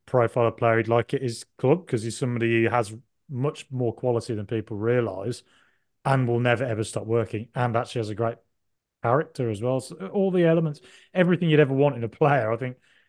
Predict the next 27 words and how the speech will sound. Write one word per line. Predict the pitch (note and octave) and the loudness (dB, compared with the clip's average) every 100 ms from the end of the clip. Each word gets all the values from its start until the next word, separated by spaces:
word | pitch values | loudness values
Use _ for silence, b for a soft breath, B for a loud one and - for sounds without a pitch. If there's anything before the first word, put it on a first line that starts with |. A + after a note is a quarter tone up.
| _ | _
you | B2+ | -4
know, | A#2 A2+ B2 | 0 0 -2
if | B2 - | -6 -2
you're, | B2 | 0
if | B2+ A#2 | 0 -4
you're | A#2 | -4
a | G#2+ | -4
coach, | - B2+ G2+ - | 0 0 0 -10
he | A#2 | -12
probably | - C3+ A#2+ | -6 -4 -2
has | A#2 A2+ | -2 -4
in | A2+ G#2+ - | -4 -8 -10
spades. | - A2 A#2+ D#3 D#3 | -8 -2 2 2 0
But | - B2+ - b b b b b | -2 -4 -6 b b b b b
for | F3 | 4
me, | E3+ G3 F#3 D3+ C#3 C3+ - | 8 10 10 10 8 4 4
unsellable, | D#3 D3 - - E3+ E3+ B2+ G#2+ G2 G#2+ - _ _ _ _ _ _ _ _ _ | 4 4 -2 4 6 6 4 0 -4 -8 -10 _ _ _ _ _ _ _ _ _
the | A#2+ A2+ | -8 -6
player | - D#3+ E3+ E3+ E3+ | 4 8 10 8 6
I | C#3+ C#3 | 4 4
would | C3+ C3 | 4 4
be | B2+ | -2
most | B2 B2+ B2 - C3 | 0 0 0 -4 -6
loath | A#2+ A#2 A2+ - | 2 2 2 -2
to | B2+ | -4
lose, | A2 A2 G2 F#2+ G2 - b b b b b b _ A2+ | -2 0 -2 -6 -10 -18 b b b b b b _ -8
Emiliano | G2+ G#2+ B2+ C3 B2+ B2 B2 A#2+ A#2 A#2 | -4 0 2 4 6 4 4 4 2 2